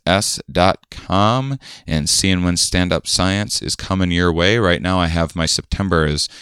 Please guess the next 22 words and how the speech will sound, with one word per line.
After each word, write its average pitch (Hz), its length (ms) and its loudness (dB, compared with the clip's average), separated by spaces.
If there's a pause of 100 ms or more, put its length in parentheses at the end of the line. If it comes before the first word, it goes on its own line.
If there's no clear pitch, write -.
(160)
just - 240 -2
jam-packed. 85 800 2
We're 80 80 -2
definitely 78 460 -2
doing 80 340 0
at - 80 -4
least 82 260 0
three 85 220 0
of 80 100 2
'em 80 160 0
a 73 120 0
week, 82 360 0 (360)
and 82 160 0
then 85 120 2
I'll 78 120 2
have, 80 580 0
um, 73 400 -2 (320)
I'll 78 140 0
have 82 160 2
a 73 60 2
lot 73 500 2
more 82 560 0